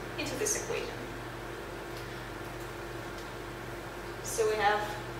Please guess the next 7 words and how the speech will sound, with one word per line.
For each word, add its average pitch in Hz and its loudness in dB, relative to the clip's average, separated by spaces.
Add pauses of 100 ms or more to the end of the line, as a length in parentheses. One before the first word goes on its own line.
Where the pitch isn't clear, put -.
(380)
u 359 4 (100)
prime, 294 8 (200)
or 214 6 (1300)
du 294 4 (760)
over 233 12
dx, 233 6 (1500)
equals 466 12